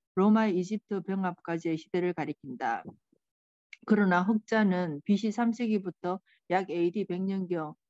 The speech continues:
영기주의 이단의 등장과 이를 대항하였던 그리스도교 교부 시대 이전까지를 헬레니즘 시대로 본다. 어쨌든 그리스 철학의 뿌리를 둔 헬레니즘은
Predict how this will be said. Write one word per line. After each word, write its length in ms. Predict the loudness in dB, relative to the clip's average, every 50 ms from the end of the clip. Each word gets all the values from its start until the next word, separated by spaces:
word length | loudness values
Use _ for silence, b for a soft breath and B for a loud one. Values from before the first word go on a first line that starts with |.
| _ _ 2
영기주의 580 | 4 6 6 6 4 4 4 0 0 0 0 0
이단의 440 | -2 -2 -2 -2 -4 -2 -2 -4 -4
등장과 680 | -4 -6 -8 -6 -8 -8 -10 -10 -8 -6 -4 -4 -4 -4 -6 b b b b b _
이를 220 | 4 6 6 4
대항하였던 680 | 4 2 0 0 0 -2 -2 -2 -4 -4 -4 -6 -8 -6
그리스도교 500 | -4 -4 -6 -6 -4 _ -2 -2 -2 -2
교부 360 | -2 0 -2 0 0 0 -2
시대 300 | -2 -2 -6 -4 -2 0
이전까지를 960 | 0 0 0 0 -2 -4 -4 -2 -2 -2 -2 -2 -4 -4 -2 0 0 0 2 2
헬레니즘 540 | 2 4 4 4 2 2 2 2 2 2
시대로 380 | 2 0 _ _ -2 -2 -2 -4
본다. 480 | -6 -8 -10 -10 -6 -4 -4 -4 -4 -6 _ _ _ _ _ _ _
어쨌든 600 | 0 2 4 2 2 2 _ 2 4 4 2 2
그리스 320 | 4 4 4 4 2 -2 -6
철학의 560 | -4 -4 -2 0 0 0 2 0 0 -2 -2 _
뿌리를 400 | 0 0 2 2 2 0 0 0
둔 220 | -2 -4 -4 -2 -4
헬레니즘은 800 | -2 -2 0 0 -2 -4 -4 -6 -6 -6 -4 -4 -4 -4 -4